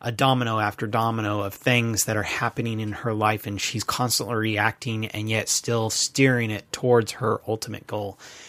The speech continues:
And I think that that's really well written into this story. I truly, uh, from the, from the get-go of the first season, this season has been no different. I've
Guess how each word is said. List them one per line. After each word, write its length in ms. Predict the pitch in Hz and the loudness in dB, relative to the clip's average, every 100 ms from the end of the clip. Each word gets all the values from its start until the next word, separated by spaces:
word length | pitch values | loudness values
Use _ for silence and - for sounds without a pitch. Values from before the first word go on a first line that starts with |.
| - | -8
And 80 | 131 | 0
I 100 | 135 | 0
think 240 | 110 135 | 0 -2
that 160 | 135 120 | 0 0
that's 260 | 117 110 117 | 0 0 -6
really 520 | 110 117 123 123 117 | -6 2 6 6 4
well 280 | 110 107 104 | 2 2 0
written 720 | 104 92 98 113 113 104 104 | -6 -14 -6 0 0 -2 -6
into 380 | 87 104 98 104 | -4 -4 -4 -4
this 140 | 101 | 0
story. 480 | - 113 113 104 - - - - - - - - - - | 2 4 4 2 -4 -12 -16 -18 -20 -20 -20 -20 -18 0
I 240 | 127 131 110 117 - _ | 2 2 0 -12 -18 _
truly, 760 | - - - 151 147 139 117 98 - - | -6 -4 2 4 4 4 2 -6 -18 -8
uh, 280 | 107 120 98 - | -4 -4 -4 -12
from 320 | - - 123 | 0 4 6
the, 320 | 120 117 107 - | 6 4 2 -4
from 220 | - 120 | 0 2
the 280 | 113 107 85 117 | 2 0 -2 0
get-go 420 | 127 143 131 135 | 0 0 2 4
of 80 | 127 | 4
the 80 | 120 | 0
first 360 | - 131 120 | 0 0 2
season, 520 | - 135 120 123 120 107 | 0 2 0 -2 -4 -2
this 200 | 131 131 | 0 2
season 380 | - 139 120 120 | 4 2 0 -2
has 160 | 110 - | -4 -6
been 340 | - 120 113 | -4 -4 -2
no 200 | 117 120 | 0 0
different. 420 | 110 113 - 113 | 0 -4 -4 -8
I've 200 | 110 110 | -6 -8